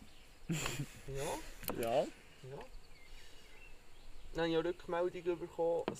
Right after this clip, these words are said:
Speaker 2: paar vereinzelte. Der eine hat gesagt, man soll nicht gegen mit dem Kugelschreiber so hure hin und her <laughs> hure klicken die ganze Zeit.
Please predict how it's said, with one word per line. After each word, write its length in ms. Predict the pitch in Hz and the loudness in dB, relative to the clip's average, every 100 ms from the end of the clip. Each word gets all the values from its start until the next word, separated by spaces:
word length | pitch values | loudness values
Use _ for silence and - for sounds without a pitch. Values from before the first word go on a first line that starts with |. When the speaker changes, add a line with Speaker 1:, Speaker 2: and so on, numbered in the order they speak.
| - | 0
Speaker 2:
paar 280 | 160 165 160 | 2 4 2
vereinzelte. 920 | - 156 160 165 - 160 - 170 165 - - - - | 0 0 0 -2 -8 -12 -10 -10 -10 -10 -6 -6 -2
Der 60 | 147 | -2
eine 80 | 147 | -2
hat 160 | - 131 | -4 -4
gesagt, 300 | - 147 147 | 2 2 2
man 80 | 147 | 2
soll 180 | 131 | 4
nicht 140 | 143 - | 2 0
gegen 160 | 139 135 | -2 0
mit 140 | 120 | -2
dem 120 | 131 127 | -2 0
Kugelschreiber 560 | 156 160 156 160 156 - | -2 -2 -4 -6 -4 0
so 120 | 151 | 0
hure 260 | 165 156 151 | 2 2 6
hin 300 | 151 151 151 | 8 10 10
und 80 | |
her 260 | 151 151 151 | 8 10 8
<laughs> 1600 | - - 277 - 311 - - - - - - 381 - - - - | 6 -2 0 2 2 0 -6 -8 -8 -6 2 8 10 12 10 10
hure 340 | 427 240 208 | 8 8 6
klicken 540 | 180 - 214 214 - 285 | 6 4 4 2 0 0
die 60 | |
ganze 80 | 180 | 2
Zeit. 160 | 254 | 2